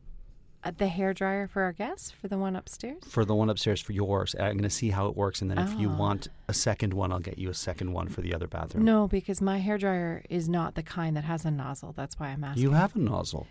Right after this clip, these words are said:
Speaker 1: I do have the one. I don't use that one, but that
Speaker 2: Oh,
Speaker 1: one
Speaker 2: you
Speaker 1: is
Speaker 2: don't use it.
Speaker 1: upstairs. I mean, I have it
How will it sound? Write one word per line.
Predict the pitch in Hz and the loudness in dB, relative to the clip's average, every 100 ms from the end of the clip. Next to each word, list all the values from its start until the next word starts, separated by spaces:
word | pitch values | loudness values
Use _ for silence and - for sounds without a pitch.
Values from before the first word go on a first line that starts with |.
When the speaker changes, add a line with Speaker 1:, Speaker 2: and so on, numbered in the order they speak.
| - - - | -16 -8 2
Speaker 1:
I | 208 | 2
do | 262 254 | 2 -2
have | 254 220 | -2 0
the | 208 | 0
one. | 185 180 | 2 2
I | 175 | 2
don't | 202 - | 2 2
use | 196 185 | 0 -2
that | - - | -8 -6
one, | 156 151 | -6 -4
but | 160 160 | -6 -6
that | 170 170 | -6 -2
Speaker 2:
Oh, | 107 | 2
Speaker 1:
one | 104 98 90 | 4 2 2
Speaker 2:
you | 87 | 0
Speaker 1:
is | 92 | 2
Speaker 2:
don't | 95 175 | 2 2
use | 90 | 2
it. | |
Speaker 1:
upstairs. | - 180 175 | -2 -4 -2
I | 196 | -2
mean, | 202 | -2
I | 196 | -2
have | 185 202 180 151 | -4 -6 -6 -6
it | 147 185 | -6 -8